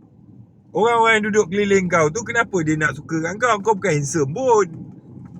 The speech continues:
Kau ada apa? Ah, kat sini kau lupa. Mana orang tahu kau buta huruf? Tukang baca tu lah yang kau duk, "Eh, ini dia cakap apa?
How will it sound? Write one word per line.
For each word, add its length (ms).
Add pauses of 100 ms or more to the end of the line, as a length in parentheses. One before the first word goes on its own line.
(280)
Kau 160
ada 240
apa? 320 (240)
Ah, 240
kat 160
sini 400
kau 80
lupa. 560 (1500)
Mana 240
orang 320
tahu 240
kau 100
buta 220
huruf? 480 (160)
Tukang 320
baca 340 (140)
tu 120
lah 320
yang 200
kau 160
duk, 80
"Eh, 320
ini 160
dia 160
cakap 320
apa? 200